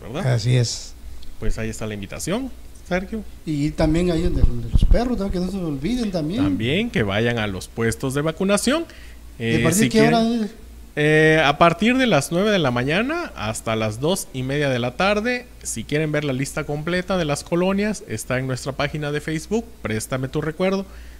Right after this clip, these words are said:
Speaker 1: Ahí la publicamos para que cheque la colonia más cercana a,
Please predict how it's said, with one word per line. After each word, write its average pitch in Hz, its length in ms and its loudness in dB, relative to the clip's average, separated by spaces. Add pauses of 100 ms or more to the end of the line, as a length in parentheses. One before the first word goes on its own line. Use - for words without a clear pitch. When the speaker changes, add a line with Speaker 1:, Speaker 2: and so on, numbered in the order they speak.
(180)
Speaker 1:
Ahí 151 240 4
la 190 200 2
publicamos 208 640 0
para 127 300 0
que 147 120 -6
cheque 196 260 -6
la 175 140 -2
colonia 175 400 -2 (140)
más 151 360 -4
cercana 147 680 -2
a, 101 400 -8